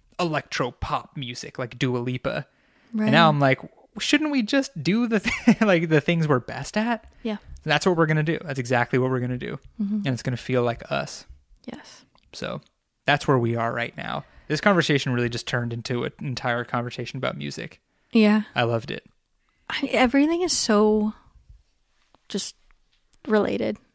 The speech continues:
Speaker 1: Connected.
Speaker 2: Yeah.
Speaker 1: Mm-hmm.
Speaker 2: I mean, I talked several episodes back about how I've been so deep into, like, rigorously studying astrology and now the human design system.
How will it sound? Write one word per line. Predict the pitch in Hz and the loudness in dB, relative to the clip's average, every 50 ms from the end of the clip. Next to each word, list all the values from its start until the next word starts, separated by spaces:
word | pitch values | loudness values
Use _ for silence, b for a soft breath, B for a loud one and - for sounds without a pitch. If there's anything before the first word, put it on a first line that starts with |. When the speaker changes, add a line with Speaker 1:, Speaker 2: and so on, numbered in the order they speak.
| _ _ _ _ | _ _ _ _
Speaker 1:
Connected. | - 147 135 123 123 - - - - 135 139 147 143 _ _ _ _ _ _ | -6 -4 -4 -4 -4 -6 -6 -4 -2 -2 -2 -4 -10 _ _ _ _ _ _
Speaker 2:
Yeah. | 233 226 214 208 202 - _ _ _ _ | 2 2 2 2 0 -4 _ _ _ _
Speaker 1:
Mm-hmm. | 143 120 139 156 170 - _ _ _ _ _ B B B B B B - | -10 -8 -6 -8 -8 -8 _ _ _ _ _ B B B B B B 2
Speaker 2:
I | 220 214 | 6 8
mean, | 214 208 214 208 202 202 208 208 - - _ _ _ _ _ _ _ | 8 10 10 10 8 8 6 4 2 -2 _ _ _ _ _ _ _
I | 202 208 | 0 0
talked | 202 - 226 220 208 - _ - | 0 2 2 2 2 2 _ -4
several | - - 214 190 208 208 202 190 - | 2 2 2 4 4 4 4 4 2
episodes | 196 - - 208 - 214 208 208 | 0 -4 -4 -2 0 0 0 0
back | - - - - 214 - | -2 0 0 0 2 2
about | 220 208 208 202 - - | 2 2 2 2 0 0
how | - 226 214 | 0 2 2
I've | 202 202 202 202 - | 4 2 0 -2 2
been | - 208 202 | 2 2 2
so | - - - 214 208 214 | 2 2 2 4 4 4
deep | 196 202 208 208 - - | 2 0 -4 -4 0 4
into, | 214 214 208 - - - 214 214 208 196 | 4 4 4 4 2 2 4 4 4 2
like, | - 196 - _ _ - _ _ _ _ _ _ _ _ _ _ _ | 0 -2 -4 _ _ -20 _ _ _ _ _ _ _ _ _ _ _
rigorously | - 202 202 202 226 214 196 220 214 214 214 208 214 - - 214 220 | -6 -2 4 6 6 8 8 8 8 8 8 6 6 6 4 4 4
studying | - - 214 208 202 208 208 208 202 | 6 4 4 6 6 6 4 4 2
astrology | 208 - - - - 202 190 196 202 208 208 226 233 247 254 269 262 B B B B B B B B B B B _ _ _ | 0 -4 -4 -4 -2 0 2 4 4 4 6 6 8 8 6 6 2 B B B B B B B B B B B _ _ _
and | - 220 214 208 208 202 202 208 208 208 202 | 4 6 6 6 6 6 6 6 4 4 4
now | 196 196 185 196 | 2 2 2 0
the | 196 202 208 220 - _ | 0 -2 -4 -6 -4 _
human | 214 - - 208 196 196 196 | -2 2 4 4 4 6 4
design | 196 196 190 190 156 139 170 202 202 | 2 0 -2 -2 -2 0 0 0 0
system. | - - 226 220 - - 254 254 269 277 269 | 2 2 2 0 4 4 4 6 6 4 2